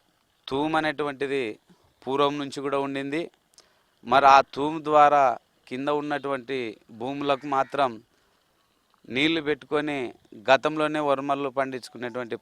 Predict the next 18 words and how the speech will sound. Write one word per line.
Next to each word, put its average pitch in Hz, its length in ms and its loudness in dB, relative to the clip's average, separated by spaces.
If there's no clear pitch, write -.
పరిస్థితి 120 460 -4
ఉండేది. 127 340 -6
మరి 139 280 2
ఇప్పుడు 135 200 -4
ఈరోజు 139 640 2
అన్ని 147 220 0
మెట్ట 139 240 -4
పొలాలయ్యి 143 600 2
మరి 147 300 4
ఇక్కడ 160 180 6
మాత్రం 165 480 6
సాగు 139 280 8
పొలాల 143 380 4
కింద 139 300 -4
అక్రమ-, 135 580 -2
అక్రమానికి 139 600 -2
గురైంది 127 560 -4
చెరువు. 127 260 -4